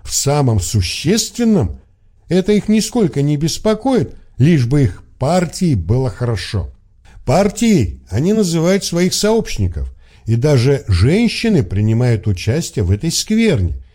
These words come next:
не только следуя за своими мужьями, но, случается, и выступая против них, хотя женщины вообще не посещают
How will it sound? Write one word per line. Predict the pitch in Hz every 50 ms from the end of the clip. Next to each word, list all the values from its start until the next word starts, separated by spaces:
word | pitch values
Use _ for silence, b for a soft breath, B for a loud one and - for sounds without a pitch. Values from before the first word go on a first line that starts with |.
| b b b b
не | 113 135
только | 135 - 214 247 247 - - 208
следуя | 190 - - 165 170 165 143 139 143 139 123 104
за | 95 123 127
своими | - - 139 143 143 139 139 143 143
мужьями, | 156 175 185 175 160 165 170 185 147 113 90 78 69 69 - b b b b b b b
но, | b 95 127 190 220
случается, | 214 - 226 240 214 - - 180 180 185 196 190 - - 226
и | 220
выступая | 208 208 190 - - - 214 214 - 165 156 175 202 208
против | - - 240 262 277 277 247 - - - 110 98 90 -
них, | 110 120 165 240 240 - -
хотя | - 87 - - 78 76
женщины | 71 67 92 151 214 226 202 - - 180 143 113 95 87
вообще | 87 92 95 92 - - 175 180
не | 180 170
посещают | - - 143 - - 139 127 101 - - - 156 156 151 135 98 -